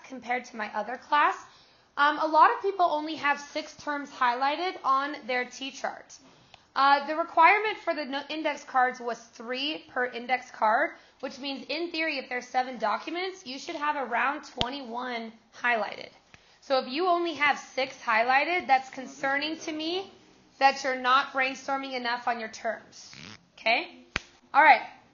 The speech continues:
So now we're gonna begin our essay. So the very first thing that we're gonna do is our historical context. Now, this is very, very important with historical context.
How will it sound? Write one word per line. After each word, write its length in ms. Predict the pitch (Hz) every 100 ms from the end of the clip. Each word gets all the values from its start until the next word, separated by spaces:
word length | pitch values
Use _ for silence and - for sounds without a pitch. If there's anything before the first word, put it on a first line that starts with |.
| _ - - _ _ _ -
So 200 | 359 349
now 200 | 359 427
we're 100 | 466
gonna 200 | 453 403
begin 400 | 381 359 370 311
our 100 | 320
essay. 440 | 294 294 - 226
So 120 | 220
the 60 | 294
very 260 | 294 349 415
first 200 | 440 427
thing 140 | 370
that 100 | 359
we're 100 | 330
gonna 220 | 311 339 269
do 220 | 311 359
is 100 | 311
our 140 | 285
historical 580 | 277 269 - 285 302 320
context. 840 | 320 285 269 262 - - - - _ _ _ _ 262
Now, 400 | 302 294 214 214
this 180 | 262
is 180 | 311 262
very, 500 | 247 285 294 349 349
very 320 | 269 311 320 320
important 520 | 302 311 302 254 226
with 220 | 247 254
historical 460 | 277 - 262 262 -
context. 760 | 262 240 240 - - -